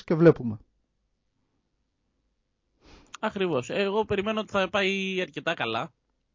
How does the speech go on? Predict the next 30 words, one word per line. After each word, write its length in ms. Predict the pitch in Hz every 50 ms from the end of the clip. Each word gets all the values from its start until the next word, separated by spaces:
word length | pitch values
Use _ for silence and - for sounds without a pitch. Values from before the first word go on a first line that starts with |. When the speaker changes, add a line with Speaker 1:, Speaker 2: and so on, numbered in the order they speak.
| _ - - - _ _ _ -
Speaker 2:
Βασικά, 240 | 123 - - 190 190
Speaker 1:
Ναι. 80 | 190 - - - - - _ _
Speaker 2:
αν 320 | - 151 165 175 190 190 190
μας 180 | 196 180 -
τυζάρουν, 480 | - 170 147 143 170 180 185 185 185 - -
απλά 280 | - 139 139 175 196
πρέπει 240 | 180 190 185 196 185 - _ _ _ _ _ _
και 100 | - 147
τα 80 | 147
επόμενα 340 | 147 135 180 180 202 190 180
τρέιλερ 360 | 151 190 185 185 185 185 185
να 100 | 175 180
είναι 220 | 185 190 190 185 - -
εξίσου 640 | 156 147 - - - - - - - 202 190 180 - - _ - - _ _ _ -
δυνατά, 500 | 156 135 151 147 143 139 - - 147 139
κατά 200 | 131 123 117 107
τη 60 | 110
γνώμη 280 | 107 107 110 107 107 107
μου. 80 | 110
Δηλαδή, 360 | 110 113 113 113 117 135 135 - - - _ _ - - - -
Speaker 1:
Καλά, 160 | - 190 190
Speaker 2:
θα 80 | 180 180
Speaker 1:
δεν 120 | 202 220
Speaker 2:
πρέπει 140 | 226 226 220
Speaker 1:
νομίζω 220 | 202 185 165 165 151
να 120 | 147 135
βγουν 220 | 131 135 127 127
πολλά, 380 | 110 113 113 123 135 135 143 147
νομίζω 400 | 147 151 156 165 170 160 170 170
ένα. 380 | 180 185 175 139 113 110 113